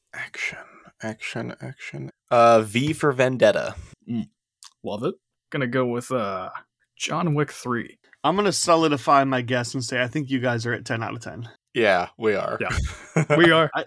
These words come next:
Speaker 3: I knew from Arrival, 'cause, like, how can Arrival be anything besides a ten out of ten?
Speaker 1: That's
Speaker 3: And, like,
Speaker 1: fair. I, I, I threw it.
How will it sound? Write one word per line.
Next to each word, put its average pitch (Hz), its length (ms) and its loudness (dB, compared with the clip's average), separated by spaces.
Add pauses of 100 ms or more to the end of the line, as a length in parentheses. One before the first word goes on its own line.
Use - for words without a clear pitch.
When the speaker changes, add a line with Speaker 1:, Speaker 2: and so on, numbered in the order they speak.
(400)
Speaker 3:
I 170 40 2
knew 226 180 2
from 262 220 -2
Arrival, 143 560 0
'cause, 135 220 -10
like, 139 160 -2
how 156 160 -2
can 196 140 -12
Arrival 156 380 -2
be 147 220 -2
anything 139 500 -2
besides 131 580 -2
a 117 60 -12
ten 113 220 -8
out 113 160 -8
of 117 80 -10
ten? 127 100 -2
Speaker 1:
That's 123 340 0
Speaker 3:
And, 101 140 4
like, 101 140 6
Speaker 1:
fair. 101 360 0
I, 110 300 4
I, 107 300 0 (100)
I 110 140 2
threw 101 380 -2
it. 110 180 0